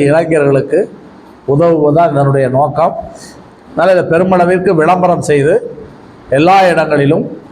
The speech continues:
இன்றைக்கு வேலைவாய்ப்பு பெறுவது என்பது வந்து ஒரு மிகவும் கடினமான விஷயமாக இருக்கிறது. பல பயிற்சி மையங்கள் என்ற அடிப்படையில் பல கோடிக்கணக்கான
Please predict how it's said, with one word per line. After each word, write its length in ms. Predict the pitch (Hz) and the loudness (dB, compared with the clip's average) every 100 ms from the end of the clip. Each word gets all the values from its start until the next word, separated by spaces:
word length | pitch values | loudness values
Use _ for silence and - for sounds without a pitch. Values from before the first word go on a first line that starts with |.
| - - - - - - - - - | -20 -20 -20 -18 -10 -10 -10 -8 -2
இன்றைக்கு 280 | 170 165 160 156 151 | -2 0 0 2 2
வேலைவாய்ப்பு 540 | 202 214 208 190 185 | 2 4 2 2 0
பெறுவது 380 | 147 175 185 185 190 | 0 2 2 2 0
என்பது 220 | 165 165 165 | 0 0 0
வந்து 160 | 160 | 2
ஒரு 180 | 220 170 | 0 0
மிகவும் 360 | 156 160 190 185 | 0 0 0 -2
கடினமான 520 | 156 170 165 165 165 156 | -4 -2 -2 -2 -2 -2
விஷயமாக 480 | 143 156 151 151 147 | -4 -4 -2 -2 -2
இருக்கிறது. 420 | 139 139 135 131 170 - - - - - - - - | -2 -4 -2 0 0 -2 -14 -20 -20 -20 -20 -16 -10
பல 260 | - 160 190 | -2 0 0
பயிற்சி 460 | 143 160 190 190 190 | 0 0 0 0 0
மையங்கள் 480 | 175 165 165 175 156 | 0 0 0 0 0
என்ற 160 | 156 147 | 0 0
அடிப்படையில் 520 | 147 143 131 139 185 - - - - - - - - - | 0 -2 -2 0 -2 -4 -14 -20 -20 -20 -20 -20 -12 -4
பல 240 | 160 165 151 | 0 0 0
கோடிக்கணக்கான 680 | 160 185 180 175 165 170 165 | 0 0 0 0 0 0 0